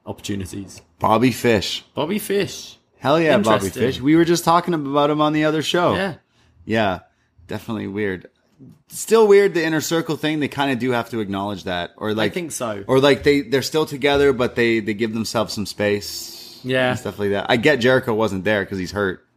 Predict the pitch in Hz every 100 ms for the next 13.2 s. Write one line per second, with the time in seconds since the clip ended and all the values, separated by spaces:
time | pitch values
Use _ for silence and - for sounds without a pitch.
0 | _ - 101 104 101 92 - 98 90 87
1 | 82 - 90 82 85 85 87 92 92 -
2 | _ _ _ _ _ _ - 123 101 98
3 | 95 87 87 82 92 90 82 _ _ _
4 | 107 104 107 95 - _ _ 127 135 104
5 | - - 117 - - 175 165 147 - 151
6 | 147 127 113 110 110 123 113 165 120 107
7 | 101 151 117 - - 131 - - 123 107
8 | 98 90 131 120 98 87 82 80 - 98
9 | 95 101 - - 113 98 87 78 _ _
10 | 110 101 87 - 110 98 - - - _
11 | _ 143 156 147 127 139 127 151 135 127
12 | 131 113 110 113 - 117 101 - 98 90
13 | 87 -